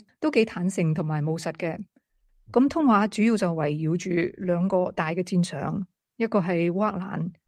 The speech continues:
一個呢就係伊朗。咁先嚟睇烏克蘭呢部分啦。普京就話俾川普聽啦，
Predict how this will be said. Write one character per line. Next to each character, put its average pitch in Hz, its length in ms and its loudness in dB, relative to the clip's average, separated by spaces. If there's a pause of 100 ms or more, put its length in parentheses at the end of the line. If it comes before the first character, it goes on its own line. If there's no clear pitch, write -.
(160)
一 220 100 -2
個 202 140 0
呢 202 120 -2
就 208 140 -4
係 160 380 0
伊 202 180 -2
朗。 165 340 -2 (720)
咁 262 240 2
先 311 140 0
嚟 208 100 6
睇 170 380 -2
烏 220 220 0
克 - 40 -2
蘭 156 140 -2
呢 170 140 -4
部 185 160 -4
分 170 200 -4
啦。 214 220 2 (800)
普 208 160 0
京 285 180 0
就 262 140 0
話 170 180 0
俾 165 240 0
川 202 160 -2
普 190 160 -2
聽 190 260 -4
啦， 170 220 -6